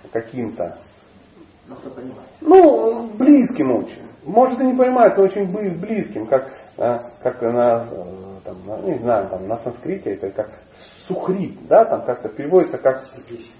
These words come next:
Speaker 1: сердечный, да, таких мало друзей. То есть сидят вечером где-то на диванчике, никого нет, и он говорит: "Ну вот, такая вот история". Раз, и открываешь сердце, да, там кому-то. Понимаешь, что это никуда не выйдет, никогда, никто это,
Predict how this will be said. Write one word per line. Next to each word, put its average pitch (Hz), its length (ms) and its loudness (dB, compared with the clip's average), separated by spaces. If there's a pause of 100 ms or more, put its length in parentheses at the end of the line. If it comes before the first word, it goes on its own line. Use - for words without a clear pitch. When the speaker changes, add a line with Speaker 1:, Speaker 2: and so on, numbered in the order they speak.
(220)
Speaker 1:
сердечный, 156 840 2
да, 143 260 6
таких - 320 -6
мало 220 320 4
друзей. 117 500 -8 (1000)
То 143 80 -2
есть 139 180 -6
сидят 214 440 6
вечером 165 460 0
где-то 143 200 -6
на 135 140 -6
диванчике, 151 600 0
никого 123 380 -6
нет, 139 420 -2
и 113 60 -6
он 113 120 -8
говорит: 113 200 -10
"Ну 147 120 -6
вот, 143 360 -10
такая 135 400 -10
вот 135 160 -20
история". 131 420 -4
Раз, 175 220 -2
и 107 40 -2
открываешь 117 640 -2
сердце, 110 300 -4 (100)
да, 127 140 -2
там 98 200 -8
кому-то. 98 320 -10 (220)
Понимаешь, 160 360 4
что 139 100 -6
это 131 120 -4
никуда 139 340 -2
не 147 100 0
выйдет, 135 540 -6 (160)
никогда, 110 500 -2
никто 104 340 0
это, 117 420 0